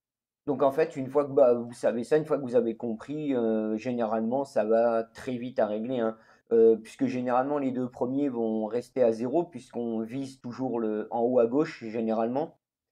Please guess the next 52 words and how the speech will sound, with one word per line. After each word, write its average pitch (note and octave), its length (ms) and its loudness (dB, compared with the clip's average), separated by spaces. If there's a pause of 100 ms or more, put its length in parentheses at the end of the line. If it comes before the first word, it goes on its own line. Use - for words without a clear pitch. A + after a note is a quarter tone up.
(640)
Euh, G#2+ 260 -4
plus B2+ 320 -8
ou B2+ 60 -4
moins C#3 180 -2
si B2 180 -10
vous G#2+ 60 -6
avez A2 160 2
besoin A2 220 -4
de A#2+ 80 -6
décaler, A2+ 640 0
euh, G#2 680 -6 (220)
euh, G2+ 300 -4
vers G#2 180 0
la A2 120 2
gauche A#2+ 260 -6
ou A2 40 -8
vers G#2+ 200 0
la G#2 100 0
droite. C3 340 -2 (180)
Mais A2+ 120 -8
généralement B2+ 440 -2
on - 20 0
la A#2 120 2
déco-, A2 300 -4 (380)
on A2 80 -4
la A2+ 100 4
décale A#2+ 400 0
plus B2+ 220 -10
vers A2 180 0
la A2 140 4
gauche, C3 280 -2
donc G#2+ 200 -8
on G#2+ 80 -4
va A2+ 160 2
dans A2+ 120 -2
les A2 120 -2
négatifs A#2+ 520 -2
dans G#2+ 120 -6
le G2+ 80 -12
premier, B2+ 320 -2
hein, B2+ 260 -8
comme G#2+ 160 -4
je G#2 60 -12
vous G2+ 140 -10
ai G#2+ 40 -2
montré G#2+ 300 -6
tout A2 180 -14
à G#2+ 80 0
l'heure B2 160 4
pour A2 240 0
le G#2+ 80 -2
mur C#3 380 0